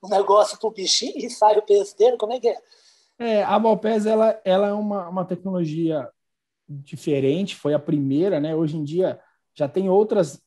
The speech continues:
Speaker 2: é, tecnologias em fase de conceito, né? Foto, drone,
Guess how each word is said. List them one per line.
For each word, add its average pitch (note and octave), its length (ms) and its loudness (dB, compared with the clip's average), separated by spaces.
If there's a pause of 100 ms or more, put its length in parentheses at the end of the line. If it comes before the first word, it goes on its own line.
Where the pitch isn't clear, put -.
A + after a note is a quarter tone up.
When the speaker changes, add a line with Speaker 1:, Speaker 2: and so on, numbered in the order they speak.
(120)
Speaker 2:
é, D3+ 180 -4
tecnologias D#3+ 680 -2
em D#3 80 -4
fase E3+ 340 0
de D#3+ 80 -8
conceito, E3 760 -4
né? C#3 420 -4 (400)
Foto, F3 560 4
drone, D3+ 840 0